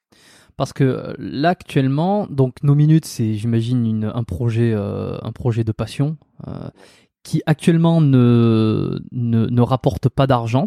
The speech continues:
tout de suite, là, hein, à, à l'heure, à l'heure actuelle où on parle, c'est, c'est pas,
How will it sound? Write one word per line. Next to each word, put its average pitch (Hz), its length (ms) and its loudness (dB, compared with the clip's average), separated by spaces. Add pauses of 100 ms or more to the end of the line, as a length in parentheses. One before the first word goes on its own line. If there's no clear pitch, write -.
tout - 80 -2
de - 80 -2
suite, - 240 -2
là, 110 80 0
hein, 202 140 -4 (220)
à, - 440 -6
à - 40 -2
l'heure, 123 240 4
à 110 240 0
l'heure 117 180 0
actuelle 117 280 0
où 110 60 2
on 104 120 -4
parle, 147 200 0
c'est, - 160 -6 (100)
c'est - 200 -16
pas, 117 360 0